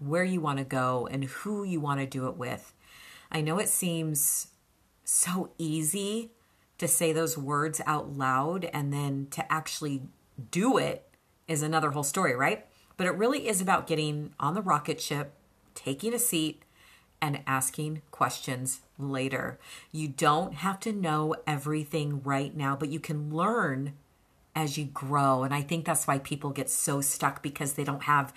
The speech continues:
everything in place for right now. They want to know everything right now. Well, I hope that you find something you love. And if you have questions, please,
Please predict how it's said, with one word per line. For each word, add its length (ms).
everything 420
in 100
place 320
for 140
right 380
now. 460
They 100
want 180
to 40
know 200
everything 400
right 260
now. 360
Well, 100
I 160
hope 340
that 140
you 80
find 420
something 440
you 100
love. 480
And 320
if 160
you 100
have 220
questions, 840
please, 680